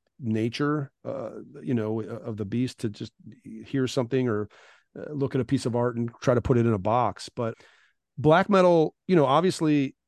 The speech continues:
was coined by Venom. So anything like Venom, which was just overtly <laughs> satanic and extreme musically,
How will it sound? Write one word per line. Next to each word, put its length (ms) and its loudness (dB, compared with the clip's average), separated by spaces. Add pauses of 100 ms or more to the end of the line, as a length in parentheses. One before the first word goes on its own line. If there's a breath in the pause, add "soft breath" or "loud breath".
(120)
was 200 -6
coined 340 4
by 140 2
Venom. 500 -4
So 460 4 (200)
anything 680 4 (120)
like 340 0
Venom, 560 -2 (360 soft breath)
which 480 -2
was 180 0
just 300 -2
overtly 440 0
<laughs> 0 -
satanic 800 0
and 440 -4
extreme 760 2
musically, 640 0